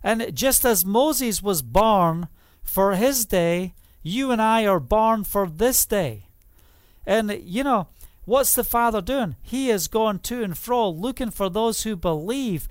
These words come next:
looking for those who are preparing their lives, laying their lives down. Who's he gonna work through? He's gonna work through those who are sacrificing everything for the purpose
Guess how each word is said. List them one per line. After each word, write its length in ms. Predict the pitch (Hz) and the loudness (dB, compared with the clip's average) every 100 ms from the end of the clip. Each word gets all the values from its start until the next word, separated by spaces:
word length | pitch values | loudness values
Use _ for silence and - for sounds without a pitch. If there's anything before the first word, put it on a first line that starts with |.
| - - | -14 -12
looking 300 | 175 269 262 | -4 -2 -2
for 180 | 208 208 | -2 -2
those 340 | 196 226 220 - | 0 2 2 0
who 120 | 214 | 0
are 140 | 180 - - - | 0 -2 -18 -10
preparing 600 | - 196 - 233 247 240 208 | -2 -2 0 0 2 0 0
their 140 | 175 | -2
lives, 480 | 160 220 240 - - | 0 0 0 -4 -4
laying 340 | 190 220 220 | 0 0 0
their 160 | 190 170 | 0 0
lives 380 | 190 208 - - | 2 0 -2 -2
down. 460 | 180 247 247 101 - - _ _ _ _ _ _ _ _ _ _ _ _ - - - - _ _ - | 0 0 0 -4 -10 -20 _ _ _ _ _ _ _ _ _ _ _ _ -20 -20 -20 -20 _ _ -6
Who's 180 | 247 277 | -2 -2
he 80 | |
gonna 220 | 254 254 180 | 0 0 0
work 300 | 196 269 - | 0 0 -4
through? 360 | 220 160 107 92 - _ _ _ - | -6 -6 -6 -12 -20 _ _ _ -12
He's 200 | - - | -4 -2
gonna 220 | 240 202 | -2 -2
work 300 | 156 220 233 | 0 -2 -2
through 300 | - 202 190 | -8 -6 -4
those 680 | 156 190 214 180 147 127 - - _ _ _ - | -4 -2 0 0 -2 -4 -8 -12 _ _ _ -8
who 180 | 190 175 | -2 2
are 160 | 151 131 | 2 0
sacrificing 1200 | - - 202 - 190 165 190 175 165 156 156 147 | 0 -2 -4 -6 -8 -6 -4 -2 -2 -4 -6 -8
everything 720 | - 170 165 143 139 127 113 92 - _ - _ _ _ - | -4 -4 -4 -6 -4 -4 -6 -10 -20 _ -20 _ _ _ -16
for 140 | - | -10
the 120 | 123 | -10
purpose 680 | - 165 170 - 113 - - | -4 -2 -2 -2 -4 -4 -6